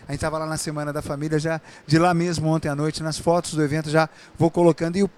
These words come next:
e a pessoa em casa vai acompanhando o nosso caminhar nos eventos, né, fora da Canção Nova.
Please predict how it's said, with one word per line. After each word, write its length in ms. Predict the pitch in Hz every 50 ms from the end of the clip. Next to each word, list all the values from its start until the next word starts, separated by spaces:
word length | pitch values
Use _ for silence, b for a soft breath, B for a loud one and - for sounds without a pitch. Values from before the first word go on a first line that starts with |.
| _ _ -
e 180 | 226 180 175 185
a 60 | 190
pessoa 320 | - 185 180 - 190 185
em 40 | 180
casa 260 | 165 185 180 170 185
vai 80 | 175 190
acompanhando 680 | 185 - 202 196 - 185 180 180 190 202 202 202 202 - B B B B B B B
o 80 | 160 156
nosso 580 | 165 180 190 175 - - 208 185 170 151 135 120 -
caminhar 680 | - 196 202 202 208 202 190 180 175 175 175 170 160 - - - _ _ B B B B B B
nos 160 | 160 160 143
eventos, 600 | 175 170 143 160 165 170 165 - 180 - - - B B B B B
né, 140 | - 147 151
fora 320 | 139 - 175 165 170 165
da 100 | 160 170
Canção 340 | 156 - 170 160 - 190 180
Nova. 380 | 170 160 151 147 143 127 120